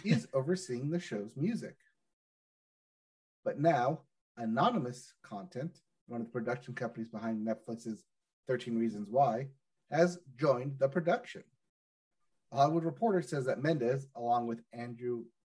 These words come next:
Speaker 1: Gertler, will oversee the music as part of Permanent Content,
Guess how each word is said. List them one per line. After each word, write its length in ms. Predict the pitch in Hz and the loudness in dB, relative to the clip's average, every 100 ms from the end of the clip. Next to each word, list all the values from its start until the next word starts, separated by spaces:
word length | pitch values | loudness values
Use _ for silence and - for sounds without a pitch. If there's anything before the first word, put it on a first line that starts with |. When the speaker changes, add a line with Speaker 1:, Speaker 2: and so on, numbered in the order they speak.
| _ _ _ _ - | _ _ _ _ -6
Speaker 1:
Gertler, 580 | 131 185 - 107 156 - _ _ _ _ - | 0 0 0 -4 -4 -6 _ _ _ _ -12
will 180 | 143 165 | -6 -4
oversee 360 | 247 233 - | -2 -2 -2
the 120 | 220 220 | -2 -2
music 480 | 143 123 147 170 - | -2 -4 -4 -6 -4
as 200 | 143 165 _ | -4 -4 _
part 260 | 131 123 - | -2 -2 -2
of 260 | 123 117 117 _ _ _ _ _ | -4 -4 -6 _ _ _ _ _
Permanent 440 | - 208 220 226 - | -2 2 2 0 -4
Content, 760 | - 233 240 - 202 139 - | 0 0 0 -6 -8 -8 -14